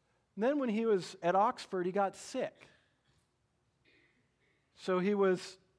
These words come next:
being cared for, and he started to pray, and he started to read his Bible.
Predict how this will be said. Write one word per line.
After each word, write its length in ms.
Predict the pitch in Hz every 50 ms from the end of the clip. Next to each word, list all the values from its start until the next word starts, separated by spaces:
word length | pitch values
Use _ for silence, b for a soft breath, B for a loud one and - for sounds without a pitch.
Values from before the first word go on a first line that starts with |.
| _ _ _ _ _ _ _ _ _ _
being 220 | - 202 202 196
cared 380 | 196 - - 202 214 220 226 220
for, 460 | - - 233 220 220 233 233 240 233
and 240 | 220 202 190 175 165 165 - -
he 120 | 147 196
started 340 | 190 - 208 190 190 196 190
to 60 | 220
pray, 540 | 214 - - 247 262 247 208 147 - - 165 - _ _ _ _ _ _ _ _ _ _ _ _ _
and 80 | - 196
he 40 | 196
started 300 | - - 220 220 214 196
to 60 | 202
read 200 | 202 202 208 202
his 140 | 208 202 -
Bible. 540 | - 220 208 214 220 196 165 143 110 107